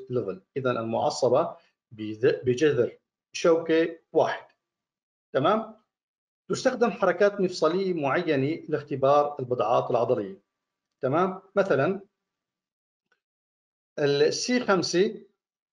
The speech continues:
بيتم التحكم بقبض أو ثني الساعد عند مفصل المرفق بواسطة ال سي ستة. تمام؟ بواسطة سي ستة. آه، يتم التحكم ببسط الساعد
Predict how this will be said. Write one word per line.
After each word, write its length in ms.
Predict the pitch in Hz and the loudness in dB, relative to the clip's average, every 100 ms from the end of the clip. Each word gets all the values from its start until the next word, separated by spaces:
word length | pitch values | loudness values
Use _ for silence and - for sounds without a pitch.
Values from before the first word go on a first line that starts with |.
| _ _ _ _ _ _ _ _ _ | _ _ _ _ _ _ _ _ _
بيتم 240 | 165 165 226 | -4 -2 -2
التحكم 640 | - - - 196 208 208 - | -4 -6 0 2 2 -4 -4
بقبض 440 | 156 180 196 - - | -2 0 -2 -4 0
أو 120 | 147 | 0
ثني 200 | 147 190 | 4 2
الساعد 520 | 180 - 156 131 160 | 0 2 2 2 0
عند 220 | - 165 156 | -2 0 0
مفصل 340 | 190 - 160 | 0 2 0
المرفق 600 | 147 143 139 165 165 - | 2 -2 0 -4 -4 -2
بواسطة 840 | 165 156 143 139 - 131 175 175 _ - | 2 4 4 4 2 -2 -2 -2 _ -6
ال 80 | 127 | -6
سي 440 | - 151 156 156 | -6 -8 -4 -4
ستة. 380 | 147 131 - 101 _ _ _ _ _ _ _ _ _ _ | -4 -6 -6 -16 _ _ _ _ _ _ _ _ _ _
تمام؟ 280 | 117 139 165 | -2 0 0
بواسطة 840 | 165 117 107 107 135 131 139 - | -2 -2 -2 -2 0 0 -2 -6
سي 320 | - - 117 | -14 -8 -6
ستة. 520 | 147 147 - 127 131 - _ _ _ _ _ _ _ _ _ _ _ _ _ _ _ _ | -4 -4 -2 -4 -4 -12 _ _ _ _ _ _ _ _ _ _ _ _ _ _ _ _
آه، 280 | 147 147 143 | 2 6 6
يتم 280 | 151 151 240 | 6 4 2
التحكم 580 | 226 196 208 165 123 - | 0 -4 -2 0 -2 -2
ببسط 360 | 131 202 202 | 0 0 0
الساعد 680 | 202 - 180 135 123 185 190 | -6 -2 2 2 2 0 -2